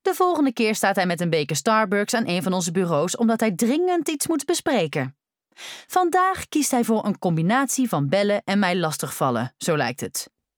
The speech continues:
Staand naast mijn bureau deelt hij degene die hij aan de lijn heeft mee dat hij nu moet hangen. "Joe, later." Dan zegt hij, "Jessie." Zo heet ik niet, ik heet Jessica, maar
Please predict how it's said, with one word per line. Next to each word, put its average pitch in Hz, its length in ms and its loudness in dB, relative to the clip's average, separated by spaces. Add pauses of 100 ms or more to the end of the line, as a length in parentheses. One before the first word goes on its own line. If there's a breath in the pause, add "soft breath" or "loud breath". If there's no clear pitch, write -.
Staand 185 520 0
naast 170 240 0
mijn 165 180 0
bureau 160 460 0
deelt 226 200 0
hij 226 140 0
degene 254 460 0
die 202 180 0
hij 196 120 0
aan 175 100 -2
de 160 100 -2
lijn 208 280 0
heeft 185 180 -2
mee 175 300 0 (180 loud breath)
dat 233 140 -2
hij 240 200 2
nu 240 100 4
moet 208 180 0
hangen. 139 460 -4 (320)
"Joe, 277 380 0
later." 269 580 0 (640)
Dan 175 180 0
zegt 160 260 -2
hij, 165 300 -2 (560 loud breath)
"Jessie." 233 560 -2 (680)
Zo 127 200 -4
heet 156 180 -2
ik 139 100 -8
niet, - 340 -6 (100)
ik 147 160 -6
heet 131 140 -2
Jessica, 160 560 -4 (160)
maar 175 320 0